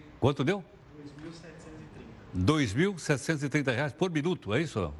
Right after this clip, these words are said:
Tá aqui o Henrique me dando. Dois mil setecentos e trinta reais por minuto. Olha, o Harari tá bem. Em todo caso. Bom, mas eles estão gastando o nosso dinheiro, tá? Não é só nisso, não. Estão gastando também em viagens internacionais que a gente conta pra você,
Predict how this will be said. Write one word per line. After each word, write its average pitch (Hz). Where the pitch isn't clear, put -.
Tá 110
aqui 107
o 107
Henrique 113
me 110
dando. 87
Dois 117
mil 147
setecentos 135
e 123
trinta 120
reais -
por 175
minuto. 117
Olha, 160
o 117
Harari 113
tá 147
bem. 104
Em -
todo 117
caso. 117
Bom, 143
mas 180
eles 240
estão 190
gastando 151
o 151
nosso 151
dinheiro, 175
tá? 143
Não 143
é 180
só 190
nisso, 165
não. 123
Estão 147
gastando 156
também 165
em -
viagens 151
internacionais 156
que 165
a -
gente 147
conta 139
pra 147
você, 175